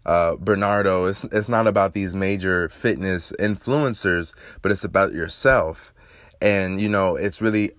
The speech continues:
hard to keep a balance between, I'm getting inspired by these people, and, dang, I feel so bad about where I'm at because look where these people are at. So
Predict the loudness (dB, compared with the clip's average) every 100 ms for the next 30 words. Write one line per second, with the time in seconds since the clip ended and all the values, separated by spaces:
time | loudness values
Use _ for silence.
0 | _ -4 2 4 4 0 -6 -6 -2 0
1 | 0 0 0 4 4 4 0 -6 -4 -4
2 | -2 -6 -12 -20 -16 -2 -2 0 -2 -2
3 | -2 -6 -4 2 4 4 4 4 4 2
4 | -2 -4 -4 -2 0 0 -2 -2 0 -2
5 | -6 -14 -20 -20 -20 -4 0 0 -2 -6
6 | -10 -4 2 2 2 0 0 0 2 2
7 | 4 6 6 4 0 -2 2 2 2 2
8 | 4 6 4 2 0 -2 -4 -2 2 2
9 | 0 -8 -20 -6 2 2 2 0 0 -4
10 | -4 -4 -2 0 -2 -2 -4 -4 -4 -12
11 | _ -20 -20 -20 -10 -2 2 2 2 -2